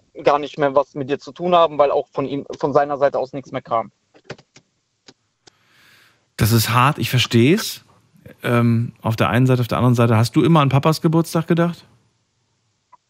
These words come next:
Speaker 1: Zwei Jahre hat das
Speaker 2: <laughs>
Speaker 1: gut geklappt, danach habe ich auch, ähm, den Dickkopf gespielt und hab's dann auch nicht mehr gemacht.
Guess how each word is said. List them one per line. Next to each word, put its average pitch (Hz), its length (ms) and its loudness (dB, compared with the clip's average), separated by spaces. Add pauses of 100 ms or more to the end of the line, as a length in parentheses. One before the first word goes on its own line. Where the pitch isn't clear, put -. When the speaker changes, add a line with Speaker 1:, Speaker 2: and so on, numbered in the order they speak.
(1080)
Speaker 1:
Zwei 160 240 2
Jahre 170 380 2
hat 170 140 -2
das 156 100 0
Speaker 2:
<laughs> - 360 -2
Speaker 1:
gut 175 220 -4
geklappt, 180 420 0
danach 156 340 2
habe 143 200 0
ich 131 100 -14
auch, 139 380 0
ähm, 135 320 0
den 139 160 -8
Dickkopf - 420 -6
gespielt 143 480 -8
und 131 140 -10
hab's 123 180 -8
dann 117 140 -8
auch 110 100 -6
nicht 117 180 -12
mehr 113 120 -14
gemacht. - 360 -20